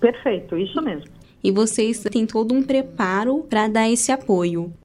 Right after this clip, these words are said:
Speaker 2: E neste ano de dois mil e vinte, você participou de uma exposição chamada Mulheres no Espelho, que ficou no mês de outubro em estações do metrô e shoppings. Como foi essa participação, Lúcia?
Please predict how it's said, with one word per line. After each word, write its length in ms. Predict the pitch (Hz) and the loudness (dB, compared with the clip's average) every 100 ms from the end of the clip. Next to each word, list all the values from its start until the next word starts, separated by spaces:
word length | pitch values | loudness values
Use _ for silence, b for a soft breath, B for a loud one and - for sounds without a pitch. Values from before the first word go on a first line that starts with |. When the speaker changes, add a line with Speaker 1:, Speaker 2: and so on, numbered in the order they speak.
| b | b
Speaker 2:
E 100 | 233 | 4
neste 320 | 254 294 294 294 | 6 6 4 4
ano 200 | 277 262 | 4 2
de 100 | 247 | 2
dois 240 | 254 240 | 2 4
mil 160 | 240 214 | 4 4
e 100 | 190 | 2
vinte, 460 | 208 277 403 311 | 2 2 2 2
você 260 | 226 233 240 | 0 0 0
participou 540 | 240 233 - 233 233 | 0 -2 -4 0 0
de 100 | 226 | 2
uma 100 | 226 | 0
exposição 640 | 233 - 220 214 214 214 | 0 -2 -2 -2 -4 -2
chamada 440 | 226 233 220 214 214 | -2 0 0 0 0
Mulheres 520 | 214 208 214 285 285 | 2 2 2 2 2
no 120 | 277 | 2
Espelho, 640 | 320 - 214 190 165 165 165 | 2 0 2 4 2 -2 -2
que 80 | 220 | -4
ficou 220 | - 226 | 0 2
no 80 | 233 | 4
mês 160 | 226 | 4
de 80 | 233 | 4
outubro 640 | 240 240 254 277 277 175 185 | 2 2 0 0 0 -2 0
em 60 | 208 | -2
estações 560 | 220 214 214 220 214 214 | 0 -2 0 2 2 2
do 80 | |
metrô 340 | 214 202 208 220 | 2 4 4 4
e 80 | 285 | 2
shoppings. 640 | - 214 165 165 185 190 | 2 0 0 -2 -4 0
Como 220 | - 523 523 | 0 2 2
foi 200 | 480 330 | 4 2
essa 200 | 285 254 | 2 0
participação, 880 | 214 208 - 208 202 202 - 185 | 0 0 -4 -2 -2 -2 0 2
Lúcia? 560 | 190 214 196 - 170 | 2 4 2 0 -4